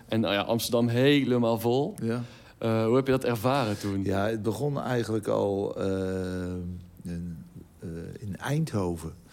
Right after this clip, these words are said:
Speaker 2: Want we mochten niet in, eh, in, eh, op Schiphol, of we konden niet op Schiphol, eh, landen. En het was, eh, op Eindhoven Airport. En ik weet nog dat, eh,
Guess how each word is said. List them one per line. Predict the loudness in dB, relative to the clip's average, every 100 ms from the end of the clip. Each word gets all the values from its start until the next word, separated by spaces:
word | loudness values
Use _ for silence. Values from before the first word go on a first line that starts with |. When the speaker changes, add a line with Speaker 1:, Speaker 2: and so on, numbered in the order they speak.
| -20 -20 -20 -12
Speaker 2:
Want | -8 -4
we | -2
mochten | -2 -2 -2 0
niet | 0 0 0
in, | 0 -2 -2 -2
eh, | -2 -2 -4 -6 -10 -10 -6
in, | -4 -4
eh, | -6
op | -8
Schiphol, | -6 -6 -2 -2
of | 0 -4
we | -6
konden | -4 -2 -2
niet | -4
op | -6
Schiphol, | -4 -6 -2 0 0 0
eh, | 0 0
landen. | -2 -2 -6 -8 -14 -20 -20 -8
En | -6
het | -2
was, | -4 -2
eh, | -2 -2 -4
op | -6
Eindhoven | -4 -4 -4 -4 -4 -6
Airport. | -6 -8 -8 -8 -12 -20 -20 -20 -10
En | -6 -4 -4
ik | -6 -2
weet | 0 0
nog | -2 -4
dat, | -2 -2 -4
eh, | -4